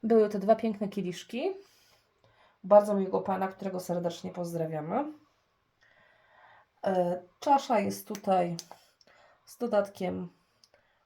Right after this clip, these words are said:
uranu. Bardzo ładna, piękna noga.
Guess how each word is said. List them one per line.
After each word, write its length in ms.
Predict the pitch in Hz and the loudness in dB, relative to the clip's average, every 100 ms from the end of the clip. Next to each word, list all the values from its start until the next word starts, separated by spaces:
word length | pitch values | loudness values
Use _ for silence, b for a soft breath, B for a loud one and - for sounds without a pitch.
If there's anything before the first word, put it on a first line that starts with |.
| - | -2
uranu. 600 | 349 311 294 277 269 254 - _ _ _ _ _ _ _ _ _ _ _ _ _ _ _ _ _ _ _ _ _ - | 4 6 6 6 2 0 -6 _ _ _ _ _ _ _ _ _ _ _ _ _ _ _ _ _ _ _ _ _ -2
Bardzo 380 | 190 226 208 185 | 6 6 6 2
ładna, 380 | 190 190 180 170 | 2 2 -2 -10
piękna 520 | - 240 233 - 190 | -6 -6 -6 -6 -6
noga. 540 | 170 160 170 202 247 | -4 -2 -2 -2 -4